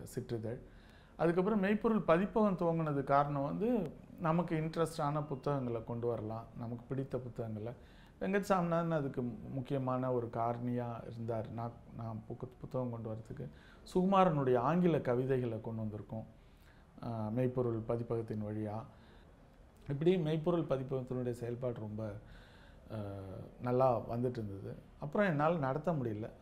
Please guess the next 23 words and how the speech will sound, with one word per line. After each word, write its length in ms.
அது 200
ஒரு 440
அஞ்சு, 300
ஆறு 300
ஆண்டுகளுக்கு 460
முன்னாடியே 300
அதை 180
மூடிட்டேன், 360
வழக்கமா 680
எல்லா-, 320
எல்லாரும் 320
செய்ற 340
மாதிரி. 240
ஆ, 80
ரெண்டாயிரத்தி 580
பதிமூணுல, 640
பதினொன்னுல 520
வந்து, 580
ஆ, 460
ஒரு 240
தொடர் 300
எழுதியிருந்தேன், 600
ஒரு 200